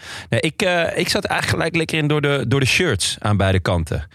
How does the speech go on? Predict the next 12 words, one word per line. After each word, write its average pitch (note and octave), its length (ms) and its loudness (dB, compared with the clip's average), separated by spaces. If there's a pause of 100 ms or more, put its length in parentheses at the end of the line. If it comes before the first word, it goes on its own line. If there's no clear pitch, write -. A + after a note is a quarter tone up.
(300)
Ze - 140 -2
hadden C#3 200 0
allebei D#3 360 0
iets - 180 0
glimmends, G3 600 0 (420)
waardoor, C3+ 500 0
ja, C3+ 180 -2
dat B2 140 0
kan D3+ 140 0
twee D#3+ 240 0
kanten C#3 280 0
op. F3+ 160 -2